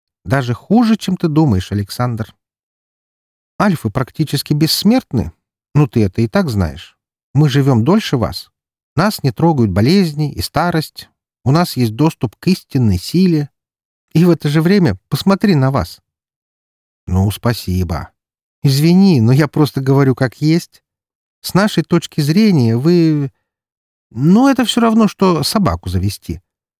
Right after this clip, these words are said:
Сколько вы сможете прожить? Восемьдесят лет? Ну, сто. А активной жизни? Шестьдесят, семьдесят? С артефактами побольше, но все равно это ничто по сравнению, например, с моим отцом.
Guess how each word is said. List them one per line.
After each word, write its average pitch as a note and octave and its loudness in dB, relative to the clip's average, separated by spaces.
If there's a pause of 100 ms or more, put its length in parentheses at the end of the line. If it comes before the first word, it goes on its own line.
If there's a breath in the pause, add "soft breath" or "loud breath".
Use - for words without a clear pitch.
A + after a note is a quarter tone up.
(120)
Сколько G3 0
вы A2+ 0
сможете F#2+ -2
прожить? A2+ -4 (400)
Восемьдесят G3 0
лет? F3 -2 (340)
Ну, G#3 2
сто. C#3+ -2 (440)
А B2 -4
активной C#3+ 0
жизни? C#3+ -4 (460)
Шестьдесят, D3 -2
семьдесят? E3+ -2 (1200)
С - -6
артефактами E3 0
побольше, E3+ 0
но E3 0
все - -2
равно G3+ 2
это C#3+ 0
ничто F#3+ 2
по - -8
сравнению, C3 2
например, A#2+ 0
с - -10
моим B2+ 0
отцом. B2+ -4